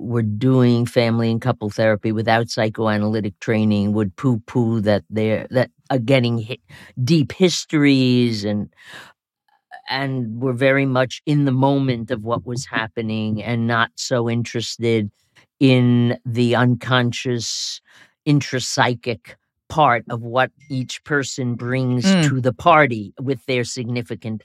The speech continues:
Speaker 1: other.
Speaker 2: Well, so
Speaker 1: <laughs>
Speaker 2: that actually is, that was one of the questions I had for you. And I'm just gonna sort of backtrack a little bit and do, um, kind of an introductory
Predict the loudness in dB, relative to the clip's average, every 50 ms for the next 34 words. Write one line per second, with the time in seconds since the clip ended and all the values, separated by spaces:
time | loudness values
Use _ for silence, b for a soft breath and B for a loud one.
0 | -4 -4 -2 -2 -2 -4 -8 -10 -12 _ -6 0 4 4 6 4 4 2 0 0
1 | -2 0 0 2 2 2 2 2 2 2 0 0 0 -2 -4 -2 -2 -2 -2 0
2 | -2 -2 -2 -4 -8 -12 -8 -2 2 4 4 4 4 2 0 0 0 0 0 0
3 | -2 -2 0 0 0 0 0 0 -2 0 2 2 2 4 4 2 2 0 -2 -6
4 | -4 -2 0 0 0 0 0 -2 -2 -4 -6 -6 -4 -4 -2 -2 -4 -4 -6 -8
5 | -8 -8 -4 -2 0 0 0 -2 -2 -4 -4 -4 -4 -4 -4 -4 -4 -4 -4 -4
6 | -4 -2 -2 -2 -4 -4 -4 -2 -2 -2 -2 -4 -4 -4 -4 -2 0 0 0 0
7 | 0 -2 -4 -2 0 2 2 2 2 0 0 0 -2 -4 -2 0 0 0 0 -2
8 | -6 -6 -4 -2 -2 -2 -2 -4